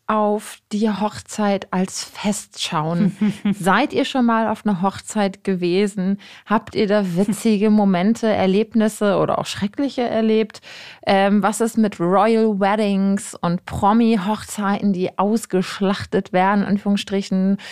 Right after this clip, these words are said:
Speaker 1: von allen möglichen Medienkanälen? Haut mal raus.
Speaker 2: Also das ist jetzt natürlich nichts, ähm, Religiöses, sondern eher Traditionelles. Ähm, türkische Hochzeiten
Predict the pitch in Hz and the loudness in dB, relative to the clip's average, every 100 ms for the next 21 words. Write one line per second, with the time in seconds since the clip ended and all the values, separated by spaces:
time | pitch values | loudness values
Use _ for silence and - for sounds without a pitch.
0 | - _ 185 196 165 175 196 196 226 208 | -18 _ 0 2 2 2 2 2 0 -2
1 | - 202 196 185 202 202 190 180 202 208 | 0 2 2 2 2 2 0 0 0 2
2 | 196 190 185 185 190 - - - - - | 2 2 2 2 0 -2 -12 -20 -18 -2
3 | 185 180 - 190 165 143 165 - - _ | 0 2 2 2 2 0 -2 -8 -18 _
4 | _ 294 - - 339 330 311 - - - | _ -10 -10 -10 -8 -6 -8 -14 -8 -2
5 | 208 214 208 214 214 214 226 214 233 214 | 0 2 2 -2 0 0 0 0 0 0
6 | 208 220 214 - 214 208 208 208 208 196 | 0 0 -2 -4 0 0 0 0 0 0
7 | 220 240 214 208 196 196 190 185 214 196 | -2 -2 -4 -2 -2 -2 -4 -4 -4 -4
8 | 196 202 190 208 196 202 208 196 185 180 | -4 -4 0 0 2 0 -2 -6 -4 -4
9 | 185 - - - - _ - 320 330 254 | -6 -8 -20 -20 -20 _ 0 0 2 0
10 | 220 254 - - 233 220 226 226 233 | 2 0 -2 -2 0 0 -4 -2 -2